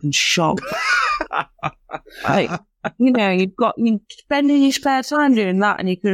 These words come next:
Speaker 1: you know, go and help someone with, like, special needs, or, I don't know, like, do something useful, like decode an actual good video, or,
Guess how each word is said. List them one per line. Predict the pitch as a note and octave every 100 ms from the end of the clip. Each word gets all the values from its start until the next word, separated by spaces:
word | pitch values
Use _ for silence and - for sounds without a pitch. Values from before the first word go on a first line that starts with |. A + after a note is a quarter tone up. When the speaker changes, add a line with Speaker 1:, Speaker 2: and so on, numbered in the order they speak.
| F#3+
Speaker 1:
you | G3
know, | F3+ E3 E3+ E3
go | F#3+
and | F#3
help | F3+ F#3 F3
someone | - F#3+ F#3 F#3 F3+ F#3 F3
with, | F3
like, | F3+ -
special | - F3 - F#3+
needs, | G#3+ G#3+ F#3 -
or, | G2+ F2+ D#3+ - _ _ _ -
I | -
don't |
know, | E3 E3+ E3 _ _ _ _ _
like, | F3+ E3+ - _ _ -
do | A3+ A#3
something | - A3 G#3+ G3
useful, | E3+ G#3+ A3 - E3+ D3 - _ _ _ _
like | F#3 -
decode | - G3+ F#3
an | F#3
actual | E3 F3+ - F3+ F3+
good | E3 G3 F3
video, | G3 E3 D#3+ D#3 D3+ D3 -
or, | D#3 D3+